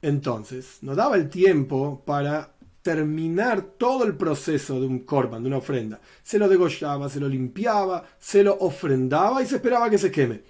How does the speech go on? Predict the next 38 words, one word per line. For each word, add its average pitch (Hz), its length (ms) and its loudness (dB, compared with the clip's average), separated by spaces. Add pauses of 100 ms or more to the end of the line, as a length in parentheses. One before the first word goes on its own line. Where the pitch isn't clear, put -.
(160)
No 196 120 2
daba 233 140 2
el 202 100 2
tiempo. 131 380 2 (300)
Entonces, 202 240 -2
¿qué 240 80 -2
hacían 226 220 0
los 202 100 0
koyanim? 123 560 -2 (280)
¿Qué 147 100 -8
hacían 185 160 2
los 156 100 -2
sacerdotes? 131 600 -8 (880)
Procesaban 156 720 -2
parte 247 380 0
del 190 140 6
mi-, 151 140 2
del, 131 640 0 (540)
del 139 220 0
korban, 123 360 0
de 135 60 0
la 147 80 4
ofrenda. 143 320 0
Lo 190 140 2
degollaban, 175 600 4
salpicaban 180 480 2
la 151 80 2
sangre, 180 320 2
es 139 80 -2
una, 135 140 -2
un 131 180 -4
paso 143 260 -4
que, 123 60 -6
importantísimo 135 800 -4
que 139 60 -2
yo 135 100 -4
me 127 60 -4
salteé, 143 440 0